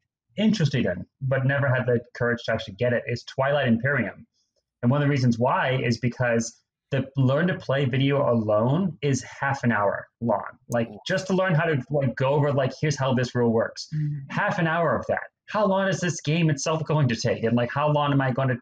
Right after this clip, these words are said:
Speaker 1: take to actually learn this? Because I'm gonna have to watch this video multiple times to fully, like, master and understand and remember all this.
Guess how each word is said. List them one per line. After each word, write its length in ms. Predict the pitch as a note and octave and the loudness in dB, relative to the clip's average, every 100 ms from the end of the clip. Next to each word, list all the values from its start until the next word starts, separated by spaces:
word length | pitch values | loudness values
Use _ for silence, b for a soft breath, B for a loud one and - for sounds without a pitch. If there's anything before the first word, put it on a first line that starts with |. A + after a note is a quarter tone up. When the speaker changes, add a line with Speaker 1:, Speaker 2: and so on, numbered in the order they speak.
| - | -4
Speaker 1:
take 160 | C#3 | -4
to 120 | - B2+ | -4 -4
actually 240 | - C3 | -2 -2
learn 240 | A#2+ D3 G#3 | 0 2 0
this? 160 | - - | 0 -4
Because 180 | C#3 A#2 | -6 -4
I'm 100 | B2 | 0
gonna 120 | F3 F3+ | 0 0
have 80 | |
to 60 | B2+ | 0
watch 200 | C3+ D#3 | 0 0
this 100 | A#2 | -2
video 240 | G2 C#3+ A2 | -2 -2 0
multiple 320 | A2 A2+ G2 | -2 -2 -6
times 280 | A#2 C3 A#2 | -2 -2 -2
to 100 | F#2+ | -2
fully, 240 | A#2+ A#2 | 0 2
like, 200 | G#2+ F#2+ | 0 -2
master 400 | G2 G2 A#2 - | -4 -4 -4 -2
and 100 | G#2+ | -2
understand 520 | G#2 G#2+ G2+ - G#2+ A2+ | -2 -6 -6 -6 -2 -2
and 60 | F#2+ | -2
remember 360 | G2 C3 A2 | 0 0 0
all 180 | F#2+ F#2+ | -2 -6
this. 300 | - - - | -10 -12 -12